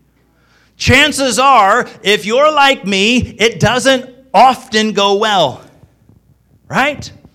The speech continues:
You try to help God out. "God, it, it seems like nothing's happening, so I'm gonna do this."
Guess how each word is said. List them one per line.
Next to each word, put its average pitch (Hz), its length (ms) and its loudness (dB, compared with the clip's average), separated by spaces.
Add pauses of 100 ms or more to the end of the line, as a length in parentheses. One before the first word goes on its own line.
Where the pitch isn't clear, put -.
(520)
You 165 80 -16
try 247 260 0
to 269 100 0
help 247 320 -2
God 254 200 -2
out. 254 320 -4
"God, 285 380 4
it, 220 240 0
it 202 100 -2
seems 269 320 0
like 247 180 -2
nothing's 247 520 -2
happening, 302 520 -2
so 233 420 0
I'm 277 500 2
gonna 254 300 0
do 233 260 -6
this." 240 720 -6